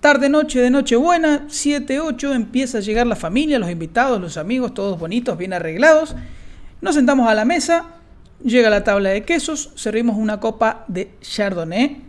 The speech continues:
y de fondo suena la versión, eh, de Amy Winehouse grabada en los estudios de la B B C, en vivo, claramente está,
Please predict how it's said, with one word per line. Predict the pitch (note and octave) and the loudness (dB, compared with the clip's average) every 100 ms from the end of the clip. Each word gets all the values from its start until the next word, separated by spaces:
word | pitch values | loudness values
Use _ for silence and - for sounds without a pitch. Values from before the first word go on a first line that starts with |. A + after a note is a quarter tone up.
| - - - - - | -20 -20 -20 -20 -8
y | F4 A#4 - | -8 -8 -6
de | A3 C#4+ | -2 0
fondo | D#4 D#4+ D4 | 0 0 0
suena | C4 C#4+ D#4+ C#4 B3 C#4+ - | -2 -2 2 4 4 0 -4
la | G#3+ G#3+ | 2 4
versión, | G#3+ A3 G#3+ - B3+ C#4 C#4+ - - - | 4 2 -2 0 2 2 0 -2 -10 -4
eh, | G3+ G3 F#3 F3 E3 D#3 E3 | 0 0 -2 -2 -4 -4 0
de | F#3 G#3 | 2 4
Amy | C4 B3 | 4 4
Winehouse | A3 B3 A#3 F3+ C4 - - - | 4 4 2 0 0 -2 -12 -4
grabada | A3+ B3+ B3+ B3+ B3+ | 4 6 8 6 6
en | A#3+ | 4
los | G#3+ | 2
estudios | G3+ G3 A#3 G#3+ | 0 0 0 2
de | G3+ | 0
la | |
B | G3+ | -2
B | G3+ G3+ | -2 -2
C, | C#4 D4 | -2 -2
en | E3+ D3+ | -6 -2
vivo, | G3+ A3+ A3 | 2 2 0
claramente | E3+ D3+ D3+ D#3+ G#3 | -4 -8 -8 -10 -8
está, | - D4+ | 2 2